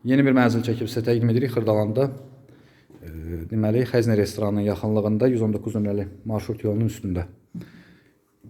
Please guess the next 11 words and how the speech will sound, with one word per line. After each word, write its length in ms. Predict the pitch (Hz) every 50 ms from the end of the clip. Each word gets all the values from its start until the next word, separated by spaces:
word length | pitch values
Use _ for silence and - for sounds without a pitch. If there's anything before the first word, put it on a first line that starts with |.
| - _ _
Yaşayışlı 560 | 135 127 117 - 135 135 131 - - 156 143
beş 180 | 143 131 - 123
mərtəbəli 400 | 123 113 - 120 117 117 117 113
binanın 460 | 113 117 113 113 107 107 104 101 101
beşinci 340 | 110 110 - - 113 107 110
mərtəbəsidir. 840 | 110 107 104 98 - 110 101 107 98 - - 131 123 127 131 120 - - - - -
Əlli 220 | - 120 120 117 113 113
altı 160 | 113 - -
kvadrat 260 | 113 104 113 101 - -
metrdən 360 | 107 - - 104 107 107 104
ibarətdir. 560 | 98 110 107 107 107 - - - 139 139 -